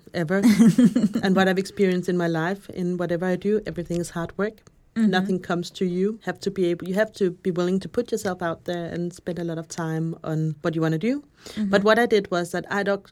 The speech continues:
Speaker 1: already sent my first book to a couple of American publishing houses,
Speaker 2: Mm-hmm.
Speaker 1: but never heard from them.
Speaker 2: Okay.
Speaker 1: So I was like,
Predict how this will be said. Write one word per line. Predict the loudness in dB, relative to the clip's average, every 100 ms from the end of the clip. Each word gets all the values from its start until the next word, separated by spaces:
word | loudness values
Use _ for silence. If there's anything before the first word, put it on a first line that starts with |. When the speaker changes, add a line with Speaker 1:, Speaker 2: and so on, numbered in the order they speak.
| -2
Speaker 1:
already | 2 4 2
sent | 0 -2 -4 -2
my | -2 0 -2
first | 0 -2 0
book | -2 -2 -18 -10 -2
to | 0 -2
a | -4
couple | -4 -2
of | -4 -4
American | -2 0 0 -2 -4
publishing | -6 -6 -6 -8 -8 -14 -6
houses, | -4 -4 -6 -8 -12 _ -4
Speaker 2:
Mm-hmm. | -2 0 0
Speaker 1:
but | 0 -2 -6
never | -2 0 0 -2
heard | -4 -8 -10
from | -14 -14
them. | -14 -12
Speaker 2:
Okay. | -10 -6
Speaker 1:
So | -2 -2 -2
I | -4
was | -6 -8
like, | -10 -14